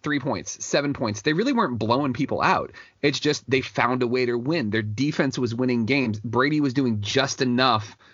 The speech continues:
to win, and he wasn't losing. He wasn't throwing, uh, throwing interceptions or anything like that. And then, like, somewhere along the line, they just flipped because Belichick just built this, like, like, machine. <laughs> Like, I don't know how to describe it other than that.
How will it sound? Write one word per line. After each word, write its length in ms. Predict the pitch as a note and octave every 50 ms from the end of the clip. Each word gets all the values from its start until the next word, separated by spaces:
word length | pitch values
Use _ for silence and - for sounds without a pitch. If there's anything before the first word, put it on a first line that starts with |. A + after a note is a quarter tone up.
| _ _ _ _ _ _ -
to 100 | - A#2+
win, 320 | A#2+ D3 F#3+ D#3+ A#2+ G#2+ A2 -
and 80 | - C#3+
he 60 | D3+
wasn't 360 | C3+ A#2 C3 C#3 A#2+ C#3 C3+
losing. 240 | E3 B3+ C#4 G3+ C#3 A#2+
He 80 | A#2
wasn't 260 | C3 C#3+ C#3+ D3 B2
throwing, 340 | - C#3 C#3 D#3 D#3 D#3+ D#3
uh, 240 | D#3 C3+ C#3 C#3 C3 A#2
throwing 240 | - D#3+ E3 E3+ F3
interceptions 500 | E3+ E3 D#3 - A#3 A#3 - F#3+ D3 C3+
or 40 |
anything 280 | B2+ B2 A#2+ A#2+ B2 A#2
like 140 | A2+ G#2+ G#2
that. 200 | A2 G2 - - - _ - - _ _ _ _ _ _ _ _ - _
And 140 | C3+ C#3+ C3
then, 160 | D#3 D3+ C#3+
like, 240 | C#3 C#3 C3+ - -
somewhere 480 | - - - D3 C#3 C#3+ D3 D#3 D#3+ D#3+
along 320 | D#3 D3+ D3 D3 D3+ D3+
the 80 | C#3 C3
line, 240 | C3+ C#3 E3 E3
they 100 | C#3 B2
just 380 | A#2+ B2 B2 - - - - -
flipped 460 | G#2+ - - - F3 A#3 - - -
because 260 | C3 B2+ - C#3+ A#2
Belichick 500 | G#2+ G#2 A#2+ B2+ E3+ G#3 - - C#3 A#2+
just 320 | A2 C3+ A2+ A#2 A2+ G#2 G#2
built 240 | A#2 A#2 B2+ D3 -
this, 260 | B2 B2+ B2+ - - A2+
like, 280 | A2+ A2 A2 G#2+ - - D#3 D#3+ - _ _ _ _ _ _ _ _ _ _ _ - - - - - _ _ - -
like, 200 | F#2+ B2+ B2 A2 G#2+ - _ -
machine. 760 | C#3 B2 B2 A2 - - - C3+ D3+ A3+ B3 A#2+ G#2+ F#2+ F2+ -
<laughs> 60 | _ -
Like, 340 | C3+ D3+ E3 - - - F3
I 40 | D#3
don't 140 | F3+ A3 F#3
know 140 | F#3+ F#3+
how 160 | D#3+ - E3 E3+
to 60 | E3
describe 460 | C#3+ C3 - - - - C#3+ F#3+ -
it 60 | B2+
other 200 | A#2+ B2+ B2 B2 A#2
than 120 | A2+ A2
that. 220 | A2 G#2 G2+ F#2+